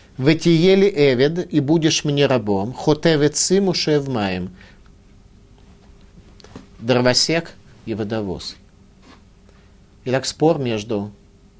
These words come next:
коэном Иерусалимского храма и гивонитянином дровосеком и водовозом.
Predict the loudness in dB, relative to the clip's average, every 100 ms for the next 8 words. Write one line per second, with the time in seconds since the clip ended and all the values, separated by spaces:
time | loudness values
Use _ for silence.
0 | -20 _ _ -20 _ _ _ -4 -2 2
1 | 2 0 -2 -6 -4 -4 -4 -6 -10 -6
2 | -8 -6 -10 -16 -20 -20 -20 _ -16 -6
3 | -2 0 0 -2 -2 -4 -4 -6 -8 -10
4 | -16 -20 -20 _ -20 -20 -20 -14 -6 -4
5 | -2 -2 -4 -6 -10 -14 -18 -14 -10 -10
6 | -12 -20 -20 -12 -10 -8 -10 -10 -12